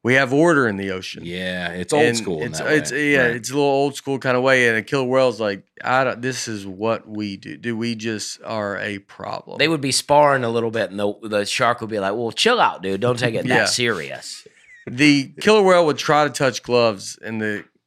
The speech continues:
Speaker 1: I mean, the great white would try to touch gloves, and the, and your orca would just, like,
Speaker 3: Yeah.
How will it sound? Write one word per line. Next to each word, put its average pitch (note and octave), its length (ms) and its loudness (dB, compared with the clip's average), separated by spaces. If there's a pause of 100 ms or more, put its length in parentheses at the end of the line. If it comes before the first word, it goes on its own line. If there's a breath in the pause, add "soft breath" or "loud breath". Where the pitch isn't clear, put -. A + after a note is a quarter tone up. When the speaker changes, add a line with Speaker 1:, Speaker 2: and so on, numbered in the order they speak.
Speaker 1:
I C3+ 120 2
mean, C#3 180 0
the B2 180 0
great A#2+ 480 2
white D3 240 4
would A#2 120 -6
try C3 220 2
to A#2+ 60 2
touch A#2+ 320 -2
gloves, A#2 480 0
and A2+ 200 -6
the, G2 240 -6 (360)
and A#2 240 -4
your A2 160 -2
orca A2+ 560 -2 (180)
would G#2+ 140 -8
just, G2+ 360 -8 (200)
like, G2+ 240 -6 (100)
Speaker 3:
Yeah. C2+ 220 -12